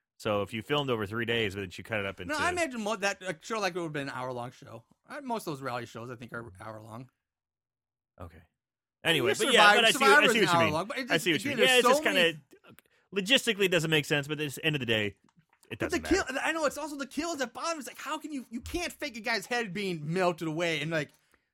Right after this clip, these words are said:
Speaker 2: and get away with it. You can't
Speaker 1: <laughs>
Speaker 2: fake. Like, uh, uh, Lenny blow, he blows up. His head and arms are blown off of his body. Le-, uh, uh, uh, Buster had a hole punched through his chest.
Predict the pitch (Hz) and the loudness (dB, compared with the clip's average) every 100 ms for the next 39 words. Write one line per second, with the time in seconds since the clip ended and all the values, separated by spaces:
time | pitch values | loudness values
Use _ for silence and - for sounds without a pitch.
0 | _ 190 156 - 196 165 165 147 127 143 | _ -4 -4 -2 0 2 2 0 -4 -8
1 | 185 277 269 226 - - 240 214 - 427 | -6 -2 -2 -4 -6 0 2 2 -2 -4
2 | 415 _ 392 - - 349 - _ 311 311 | -4 _ -8 -8 -10 -12 -12 _ -10 0
3 | 320 277 277 285 302 349 220 - - 175 | 0 2 0 0 0 -2 -2 -8 -6 -2
4 | 285 339 320 359 415 320 262 311 339 330 | 2 2 6 6 6 -2 -2 0 0 0
5 | 254 - 254 254 170 - - 311 330 302 | -4 -4 4 6 6 -2 -2 -2 0 2
6 | 302 320 262 247 233 247 233 233 220 214 | 4 4 2 2 2 0 -2 2 2 2
7 | 208 170 156 180 240 240 220 196 196 180 | -2 -14 -10 -2 0 2 2 2 2 0
8 | 180 175 175 165 151 139 131 _ _ - | -2 2 6 6 4 0 -10 _ _ -20
9 | - 175 220 349 269 240 240 247 240 226 | -12 -6 2 2 4 2 0 0 -4 -4
10 | 226 208 - 285 392 302 311 285 254 330 | -4 -4 -2 2 2 2 -6 -6 -2 2
11 | 359 339 302 320 320 311 262 - 254 233 | 4 4 2 4 6 8 6 4 4 4
12 | - 233 214 185 123 - 226 151 120 - | 0 -4 2 2 0 0 4 4 0 -12